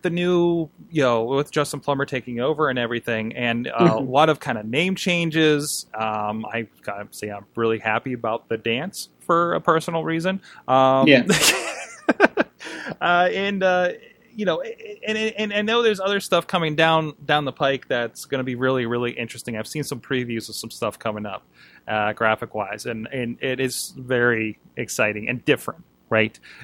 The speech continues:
Speaker 1: It, it, it
Speaker 2: Yeah.
Speaker 1: looks like, like, I love, you guys, you got a really cool kind of, uh, old-school poster feel to you,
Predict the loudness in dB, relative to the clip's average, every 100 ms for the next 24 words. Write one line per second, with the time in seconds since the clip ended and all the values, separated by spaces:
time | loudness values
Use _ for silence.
0 | -2 2 4 6 6 6 4 0 2 2
1 | 4 4 6 2 -2 0 4 4 2 -2
2 | 2 4 4 4 0 0 4 6 6 2
3 | 0 0 2 0 -2 -10 _ _ 4 4
4 | 4 4 4 4 2 2 4 4 4 2
5 | 2 -2 2 2 2 0 0 -2